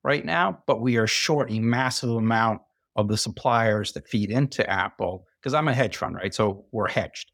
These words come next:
And so we have that position on, and quite honestly, we'll probably end up being back on the short side of Apple and manage these positions, but that's where I want to be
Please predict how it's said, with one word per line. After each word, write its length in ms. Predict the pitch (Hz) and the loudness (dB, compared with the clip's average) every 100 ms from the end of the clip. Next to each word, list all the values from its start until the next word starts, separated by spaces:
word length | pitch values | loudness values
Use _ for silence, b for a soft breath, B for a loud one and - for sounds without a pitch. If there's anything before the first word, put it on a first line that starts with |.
| - | -4
And 300 | 110 104 104 | -2 -2 -2
so 300 | 131 117 107 113 | 0 0 0 -2
we 180 | 123 | -2
have 240 | 120 143 135 | 0 0 2
that 160 | 131 | 0
position 460 | - 113 113 - 107 | 0 -2 0 -2 0
on, 420 | 117 120 120 107 - | 0 0 -2 -2 -6
and 540 | 107 110 110 107 101 - | -8 -4 -4 -6 -8 -12
quite 240 | - 123 117 | -2 0 2
honestly, 840 | 113 120 113 - 113 104 101 95 113 | 2 2 0 -2 -4 -2 -4 -6 -12
we'll 240 | 113 131 127 | -6 0 0
probably 400 | 123 143 117 107 | 0 0 2 2
end 160 | 110 | 2
up 140 | 107 - | 2 0
being 180 | 110 95 | -2 0
back 300 | 107 104 107 | -2 -2 -2
on 100 | 98 | -2
the 60 | |
short 340 | 95 - 107 - | -2 0 -2 0
side 280 | 113 101 | 2 2
of 100 | 92 | 0
Apple 520 | 101 98 95 113 98 101 | -2 0 0 0 0 0
and 220 | 87 90 _ | -2 -8 _
manage 440 | 107 117 120 98 | -4 0 0 -2
these 180 | 95 90 | -8 -8
positions, 560 | - 101 123 - 92 92 | -4 0 2 2 -2 -4
but 240 | 101 90 - | -4 -6 -4
that's 320 | - 127 - - | 0 0 0 0
where 140 | 127 | 2
I 120 | 107 | 2
want 360 | 104 107 107 - | 2 2 2 0
to 100 | 107 | -6
be 420 | 107 104 92 - | -2 -2 -2 -8